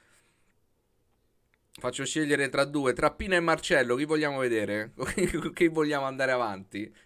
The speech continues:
Pina? Due Pina, tre Pina? Eh, Pina, ha vinto Pina, dai. <laughs> Diciannove marzo duemiladiciassette. Andiamo con la liberazione di Pina. Niente,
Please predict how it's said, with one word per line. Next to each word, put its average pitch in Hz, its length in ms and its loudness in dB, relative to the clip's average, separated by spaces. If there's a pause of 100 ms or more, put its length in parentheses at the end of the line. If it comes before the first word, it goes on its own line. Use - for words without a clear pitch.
Pina? 156 500 2 (400)
Due 165 300 6
Pina, 190 340 4
tre 180 180 2
Pina? 196 640 0 (1400)
Eh, 135 280 4
Pina, 147 280 2
ha 117 40 4
vinto 131 320 -6
Pina, 127 280 -2
dai. 110 320 0 (300)
<laughs> - 420 -6 (1500)
Diciannove 190 720 0
marzo 214 420 0
duemiladiciassette. 156 1500 -2 (800)
Andiamo 151 340 -4
con 143 160 0
la 139 80 8
liberazione 139 960 -2
di 131 140 -10
Pina. 107 600 -10 (2000)
Niente, 104 260 -6